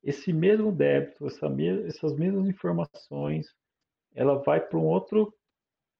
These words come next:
pra uma outra fronteira ali, né? Pra um outro contexto,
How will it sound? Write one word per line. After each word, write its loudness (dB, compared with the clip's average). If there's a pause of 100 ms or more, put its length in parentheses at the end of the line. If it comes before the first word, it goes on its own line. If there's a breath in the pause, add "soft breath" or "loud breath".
pra -4
uma 2
outra 0
fronteira 2
ali, 2
né? 2
Pra -4
um 2
outro 0
contexto, -2